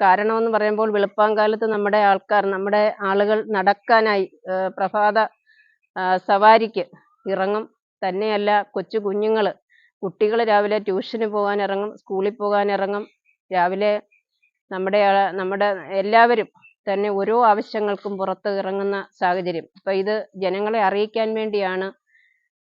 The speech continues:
ഈ അനൗൺസ്മെന്റ് ഞങ്ങൾ നടത്താൻ തീരുമാനിച്ചതും. വളരെ നന്നായി, വള്ളികുന്നത്തിന്റെ വിവിധ പ്രദേശങ്ങളിൽ ആ, ആ,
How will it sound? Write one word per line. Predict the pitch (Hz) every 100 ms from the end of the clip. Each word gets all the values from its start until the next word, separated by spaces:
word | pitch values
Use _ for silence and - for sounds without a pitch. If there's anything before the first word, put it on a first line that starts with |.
| _ -
ഈ | 190 202 196 156 -
അനൗൺസ്മെന്റ് | 185 190 208 226 - 233 220
ഞങ്ങൾ | 208 190 190 190
നടത്താൻ | 196 185 - 202 196
തീരുമാനിച്ചതും. | 196 202 214 208 202 220 226 233 _ _ _
വളരെ | 202 214 254
നന്നായി, | 254 233 226 220
വള്ളികുന്നത്തിന്റെ | 208 196 208 214 214 220 214
വിവിധ | 226 208 208 196
പ്രദേശങ്ങളിൽ | 214 202 220 233 247 240 208 - _ _ _ _ -
ആ, | 190 190 190 - -
ആ, | 190 190 180